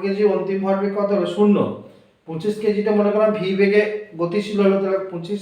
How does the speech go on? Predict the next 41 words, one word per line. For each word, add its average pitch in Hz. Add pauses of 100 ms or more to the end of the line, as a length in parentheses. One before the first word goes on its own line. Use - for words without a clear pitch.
(100)
কেজিটার 208 (100)
ভরবেগ 185
হলো 202 (100)
পঁচিশ 185
into 196
ভি, 185 (520)
তাহলে 160 (140)
গতিশীল 196 (100)
বস্তুটা 208 (120)
মোট 196
ভরবেগ 202
হলো 202
পঁচিশ 196
into 202
ভি 196
into 202
শূন্য। 196 (500)
আগে 151
ছিল 202 (180)
চল্লিশ 196 (760)
into 180
কুড়ি, 190 (500)
ভরবেগের 180
সহগ, 185 (100)
যেহেতু 185
বাইরে 180
থেকে 196
বল 175
নেই, 202
তাহলে 202
ভরবেগটা 175
একই 180
থাকবে, 202 (400)
তাহলে 165
প্রাথমিক 214
যে 214
ভরবেগটা 190
ছিল, 208 (120)
সেটা 196
অন্তিম 175 (100)
ভরবেগের 175